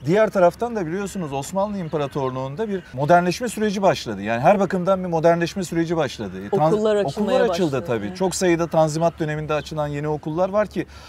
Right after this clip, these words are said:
Speaker 1: tıbbiyeden tutun, e, mülkiyeye kadar, işte sanat okullarına kadar, e, yeni okulların açıldığını görüyoruz. Ve, e, Tanzimat nesli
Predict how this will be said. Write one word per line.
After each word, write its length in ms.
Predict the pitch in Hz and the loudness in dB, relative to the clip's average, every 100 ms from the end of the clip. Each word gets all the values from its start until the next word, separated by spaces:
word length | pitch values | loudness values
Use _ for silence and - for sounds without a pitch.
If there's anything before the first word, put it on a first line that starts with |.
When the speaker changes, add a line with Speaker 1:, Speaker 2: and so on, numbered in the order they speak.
| - | -4
Speaker 1:
tıbbiyeden 500 | 170 143 151 147 156 | -2 0 -2 -2 -4
tutun, 320 | - 147 160 | -6 -10 -8
e, 200 | 135 120 | -8 -10
mülkiyeye 540 | 120 151 - 151 151 | -6 -6 -4 -4 -2
kadar, 360 | 147 151 147 147 | -4 -4 -2 -2
işte 320 | 139 120 151 | -6 -12 -10
sanat 320 | 143 147 151 | -8 -6 -6
okullarına 520 | 156 147 143 147 147 151 | -6 -8 -6 -6 -6 -6
kadar, 340 | 143 139 156 | -4 -2 -2
e, 380 | - 120 110 107 | -4 -8 -6 -4
yeni 120 | 147 | -2
okulların 420 | 175 156 160 156 156 | -2 -2 -4 -4 -4
açıldığını 500 | 151 165 156 165 170 | -6 -6 -6 -6 -6
görüyoruz. 500 | 151 123 131 220 - - - - 104 | -6 -4 -6 -8 -14 -20 -20 -20 -2
Ve, 280 | 147 170 170 | 2 4 2
e, 420 | 131 131 131 135 135 - - | -2 -4 -2 -4 -6 -14 -4
Tanzimat 600 | 143 151 156 185 233 - | 2 2 2 2 2 2
nesli 540 | 160 147 - 202 220 | -2 -2 -4 -6 -6